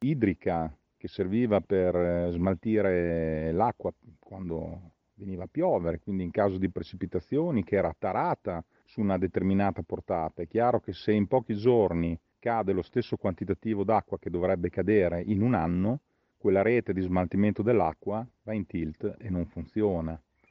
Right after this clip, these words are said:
Ovviamente la politica e molti suoi rappresentanti si sono scagliati prima contro gli istrici e poi solo in una seconda battuta contro le nutrie.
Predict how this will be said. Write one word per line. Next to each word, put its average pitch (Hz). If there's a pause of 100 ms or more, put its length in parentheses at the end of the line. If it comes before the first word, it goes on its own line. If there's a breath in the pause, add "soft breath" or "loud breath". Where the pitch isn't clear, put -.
(180)
Ovviamente 123
la 101
politica 92 (320)
e 87
molti 87 (240)
suoi 107
rappresentanti 98
si 95
sono 95
scagliati 95 (600)
prima 135
contro 104
gli 160
istrici 87 (380)
e 107
poi 110
solo 110
in 101
una 95
seconda 101
battuta 98
contro 87
le 87
nutrie. 95